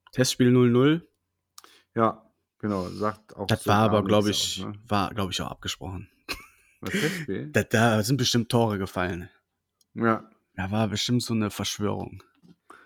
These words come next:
Speaker 2: Die
Speaker 1: Auch, die haben zehn mal,
Speaker 2: Victoria-Verschwörung.
Speaker 1: zehn mal dreißig Minuten gespielt. <laughs>
Speaker 2: Genau,
Speaker 1: Um das
Speaker 2: dann
Speaker 1: Trainerteam auch noch zu testen. Nee, Victoria, ähm, ja, ich weiß nicht. Ich glaub, die retten sich noch mal.
Speaker 2: Ja?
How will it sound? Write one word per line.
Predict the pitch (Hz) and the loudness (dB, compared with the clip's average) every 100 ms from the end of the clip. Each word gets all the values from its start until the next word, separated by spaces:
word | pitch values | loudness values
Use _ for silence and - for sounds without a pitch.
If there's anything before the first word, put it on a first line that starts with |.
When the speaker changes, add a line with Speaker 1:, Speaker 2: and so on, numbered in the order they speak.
| _ _ | _ _
Speaker 2:
Die | 104 107 | -8 4
Speaker 1:
Auch, | 120 123 | 6 6
die | 113 107 | 2 2
haben | 113 | 4
zehn | 139 117 92 - 151 | 4 2 2 6 8
mal, | 147 | 8
Speaker 2:
Victoria-Verschwörung. | 95 98 | 4 -2
Speaker 1:
zehn | - 156 | 6 6
mal | 147 123 | 8 6
dreißig | 113 123 131 113 | 6 4 2 0
Minuten | 120 131 131 127 | 4 4 4 0
gespielt. | 123 - 135 143 175 - _ _ _ _ - - - - - _ | 0 0 2 2 -2 -12 _ _ _ _ -20 -8 -8 -8 -12 _
<laughs> | 127 - - 131 123 127 - - _ - 170 | 2 4 0 0 2 0 -4 -14 _ -6 -2
Speaker 2:
Genau, | 120 120 113 | 2 6 8
Speaker 1:
Um | |
das | 120 | 6
Speaker 2:
dann | 117 | 8
Speaker 1:
Trainerteam | 135 139 127 131 | 8 8 6 4
auch | 107 | 4
noch | 139 | 4
zu | 135 | 2
testen. | 139 143 139 - 135 175 - _ _ _ _ - - - - - | 0 0 0 -4 -6 -8 -12 _ _ _ _ -18 -16 -16 -12 8
Nee, | 143 160 104 101 | 10 12 10 4
Victoria, | 123 151 156 165 147 147 123 127 | 2 8 8 10 8 8 6 6
ähm, | 131 131 123 - _ - | 6 6 2 -2 _ -10
ja, | 117 131 | -2 -2
ich | - | 0
weiß | 117 123 - | 0 2 0
nicht. | 104 - - _ | 0 -2 -4 _
Ich | - | 4
glaub, | 135 139 | 4 6
die | |
retten | 131 123 127 | 6 6 2
sich | 104 104 | 0 -2
noch | 107 | -2
mal. | 101 107 - _ _ - | -4 -8 -10 _ _ -16
Speaker 2:
Ja? | - 113 143 | 0 2 2